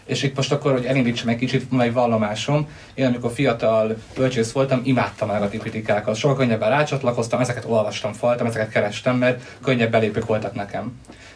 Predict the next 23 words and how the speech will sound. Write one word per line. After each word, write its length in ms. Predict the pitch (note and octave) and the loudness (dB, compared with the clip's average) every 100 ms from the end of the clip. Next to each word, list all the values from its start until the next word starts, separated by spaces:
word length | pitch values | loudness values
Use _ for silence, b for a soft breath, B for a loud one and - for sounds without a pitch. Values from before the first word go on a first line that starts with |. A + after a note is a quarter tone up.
| B | B
Ebben 180 | C3 F3 | -2 0
nem 100 | G3 | 0
következik 320 | D3 C#3 C3+ | -2 -2 -2
semmi 260 | - B2+ | 0 0
azon 200 | B2+ B2 | 0 -2
kívül, 200 | A#2+ B2 | -2 0
hogy 100 | A#2+ | 0
én 140 | A#2 A2+ | 0 0
perverz 340 | A#2+ A2 G#2+ | 0 0 -2
vagyok, 160 | G#2+ A2 | -4 -6
hogy 100 | A2 | -4
nem 160 | G#2+ | -6
tudom. 340 | G#2+ B2+ F3 G3 B B B B A2+ | -4 -4 -4 -6 B B B B -4
De 80 | C3 | 0
az 120 | D3+ | 2
a 60 | E3+ | 2
lényeg, 340 | D3 C#3 C#3 | 2 2 0
hogy 200 | D3 C#3+ - B B - | 0 -2 -4 B B -6
találjuk 360 | F3 F3 D3+ C3+ | -2 0 0 0
már 160 | A#2+ | 0
meg, 160 | A#2 A#2 | 0 0
hogy 200 | B2+ A#2+ | 0 2
miért, 440 | C3+ A#2+ A2+ - | 2 2 -2 -10